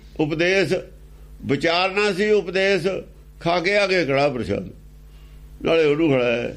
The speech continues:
ਇਹ ਆਵੇ ਲੰਗਰ ਛਕਿਆ ਹੈ। ਲੰਗਰ ਤਾਂ ਥਾਈ ਨਹੀਂ, ਉਹ ਰਸੋਈ ਛਕਿਆ ਹੈ, ਰੋਟੀਆਂ ਖਾਇਆ ਹੈ,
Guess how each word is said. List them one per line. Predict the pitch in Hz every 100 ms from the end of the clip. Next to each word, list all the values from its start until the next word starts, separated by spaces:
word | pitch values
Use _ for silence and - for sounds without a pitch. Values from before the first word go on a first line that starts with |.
| - - - - - - - - - - - - - - - - - - - - - - -
ਇਹ | 170
ਆਵੇ | 175 175
ਲੰਗਰ | 139 117 127
ਛਕਿਆ | 120 127 127 120
ਹੈ। | 117 113 117 - - - - - - - - -
ਲੰਗਰ | 151 165 185
ਤਾਂ | 175 190
ਥਾਈ | 147 147 156 165
ਨਹੀਂ, | 160 156
ਉਹ | 151 175
ਰਸੋਈ | 160 151 135 117 135 131
ਛਕਿਆ | 120 120 127
ਹੈ, | 127 - - - - - - - - - - - - - - - - - -
ਰੋਟੀਆਂ | - 117 123 127 113
ਖਾਇਆ | 120 120
ਹੈ, | 127 120 -